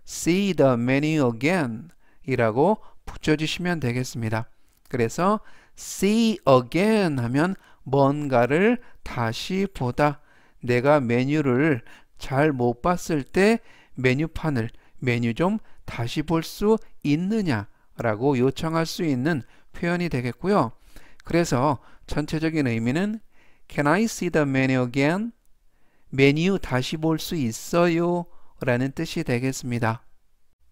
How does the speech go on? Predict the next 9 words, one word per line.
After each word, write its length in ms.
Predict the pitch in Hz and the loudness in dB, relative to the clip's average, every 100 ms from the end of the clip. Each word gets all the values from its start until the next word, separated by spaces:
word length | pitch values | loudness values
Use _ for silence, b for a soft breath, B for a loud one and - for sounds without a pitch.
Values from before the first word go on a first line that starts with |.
| _ - - | _ -14 2
오늘 340 | 160 180 196 | 2 4 6
나온 260 | 202 202 208 | 8 6 6
표현 440 | - 160 160 208 | 4 6 6 4
정리하겠습니다. 1040 | - 151 160 170 170 165 139 127 120 139 202 - - - - | 0 0 2 2 2 -2 0 4 6 6 2 -6 -20 -20 -4
제가 300 | - 151 160 | 2 4 4
천천히 680 | - 202 202 185 170 190 190 b b | 2 0 0 0 0 -2 -6 b b
세 240 | - - 175 | -6 0 4
번씩 400 | 185 180 196 160 | 4 2 0 2
읽어드리고요. 720 | 131 143 135 123 123 190 | 4 4 4 2 4 4